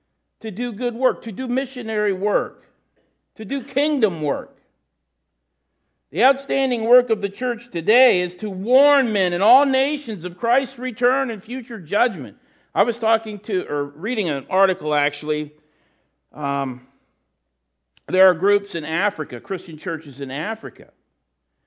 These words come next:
who are starting to look at the church of, here in the United States,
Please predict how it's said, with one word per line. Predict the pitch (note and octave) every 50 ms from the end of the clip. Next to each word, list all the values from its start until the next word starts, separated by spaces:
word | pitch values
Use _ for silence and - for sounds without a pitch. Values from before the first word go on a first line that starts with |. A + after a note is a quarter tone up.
| _ _ -
who | F#3+ F#3
are | F#3
starting | F#3 F#3 G#3 G3+ A3 B3 A#3 -
to | - G3+
look | F#3+ G3 F#3+ F#3+
at | F#3 C3+
the | - C#3+
church | - - G3+ G3 F3 - D#3+
of, | C#3 - _ _ _
here | A#2 F3+ F3+ F3 F3
in | D#3 D3+
the | D3
United | C#3+ C#3+ D3+ D3+ D3 C3+ B2 A#2+
States, | - - - B3 C4+ B3 D3+ D3 D3 - - - -